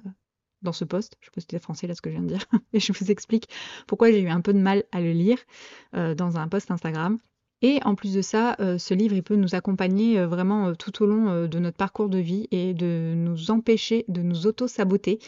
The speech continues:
en nous faisant prendre conscience, en fait, que, ben, euh, l'ego, de temps en temps, c'est mal.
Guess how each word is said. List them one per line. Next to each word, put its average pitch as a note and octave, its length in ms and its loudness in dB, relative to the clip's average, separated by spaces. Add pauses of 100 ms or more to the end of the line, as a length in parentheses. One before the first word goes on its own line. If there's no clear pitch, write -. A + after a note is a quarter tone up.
(360)
en F#3 260 -2
nous F#3 140 4
faisant F#3 320 -2 (140)
prendre A#3+ 320 2
conscience, G3+ 560 -2
en F3+ 40 -6
fait, F3 280 -4
que, - 100 -8
ben, - 460 -4
euh, - 120 -14 (280)
l'ego, F3+ 420 -2
de F3 100 -6
temps D#3+ 200 -8
en D#3+ 60 -6
temps, E3+ 280 -6
c'est - 160 -6
mal. F3 240 0